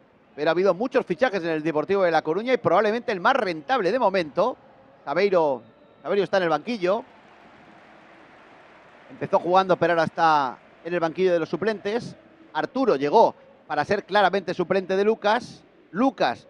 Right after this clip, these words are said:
llegó claramente para jugar, pero este Lebedenko, que llegó tras la lesión de Carnero, se está comportando con una fiabilidad máxima, lo cual está otorgando partido tras partido la titularidad.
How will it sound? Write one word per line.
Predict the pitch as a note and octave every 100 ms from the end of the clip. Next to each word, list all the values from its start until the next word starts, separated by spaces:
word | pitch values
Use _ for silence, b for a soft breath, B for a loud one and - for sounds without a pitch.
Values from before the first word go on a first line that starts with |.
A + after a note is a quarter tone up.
| -
llegó | D#3 G#3+
claramente | G#3+ G3 F#3 F#3 F#3+
para | F#3+ F#3+
jugar, | F#3+ G#3+ G#3+ B3 - _ _ _ -
pero | F3+ F3
este | G#3+ - A3+ A3 G3+ F3+ D#3+ -
Lebedenko, | F3 A3+ G#3 B3 A3 G3 A3 C#4 - _ _ _ _ _ _ - _ _
que | E3
llegó | D3+ D#3+
tras | - G3+ E3+
la | E3+
lesión | D#3+ - A3+
de | G3+
Carnero, | G3+ F3+ E3+ A3 G#3 A3+ - _ _ _ _ _ _ _ _ _ _
se | D#3
está | C3 G#3
comportando | A#3+ G#3 E3+ - A3 A#3
con | F#3
una | A3
fiabilidad | - G3+ F3 D#3+ E3+ G#3+
máxima, | E3 B3 - F#3 E3 A3+ C#4+ _ _ _ _
lo | - C3+
cual | - A3
está | F3 -
otorgando | A#3+ F3+ E3 A#3 A#3
partido | E3+ D#3 A#3
tras | G#3+ F3
partido | E3 D#3 B3
la | G3+
titularidad. | D#3+ D#3+ D#3+ D3+ F#3 D4